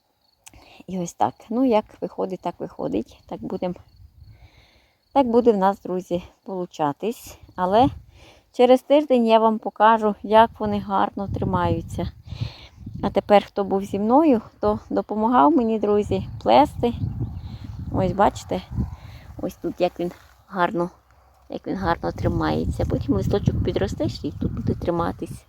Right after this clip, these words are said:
І ось тут так само, бачите, посередині він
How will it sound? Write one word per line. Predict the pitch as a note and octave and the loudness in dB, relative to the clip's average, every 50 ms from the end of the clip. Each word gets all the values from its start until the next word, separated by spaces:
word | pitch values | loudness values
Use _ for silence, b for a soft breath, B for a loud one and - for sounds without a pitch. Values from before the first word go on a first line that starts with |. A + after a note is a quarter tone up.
| - - - - b b b b b b b b b b b b b b b b - - - - - - _ - - - - | -20 -20 -20 -20 b b b b b b b b b b b b b b b b -20 -20 -20 -20 -20 -20 _ -20 -20 -14 -6
І | - A3+ | -2 -2
ось | A3+ G#3 - | -2 -2 -2
тут | - - F#3 - | -6 -8 -8 -8
так | - - - | -10 -12 -4
само, | - F#3 E3+ F3+ F3 | -2 -2 -2 0 0
бачите, | F3 A#3+ - - - - F3+ | 0 0 0 -2 -4 -8 -4
посередині | - F3+ F3 - F#3 F3 E3 E3 D#3 E3 E3 E3 E3 | -4 -4 -2 0 2 4 4 4 2 0 -2 -2 -2
він | E3 E3 E3 | -2 -2 -4